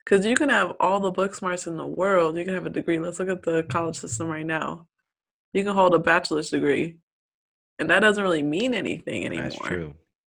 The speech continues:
Speaker 1: unless you know how to network.
Speaker 2: Mm.
Speaker 1: That's why people join in sororities and fraternities, because of
Speaker 2: Mm-hmm.
Speaker 1: the,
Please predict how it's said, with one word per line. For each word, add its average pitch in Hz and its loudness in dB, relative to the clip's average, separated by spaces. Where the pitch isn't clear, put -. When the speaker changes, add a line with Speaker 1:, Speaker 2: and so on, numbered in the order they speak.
Speaker 1:
unless 165 2
you 185 0
know 175 2
how 175 0
to 143 0
network. 143 2
Speaker 2:
Mm. 71 -10
Speaker 1:
That's - -8
why 151 0
people 180 0
join 170 0
in 165 -2
sororities 165 0
and 156 0
fraternities, 170 0
because 156 -2
of 147 -2
Speaker 2:
Mm-hmm. 147 -4
Speaker 1:
the, 143 -2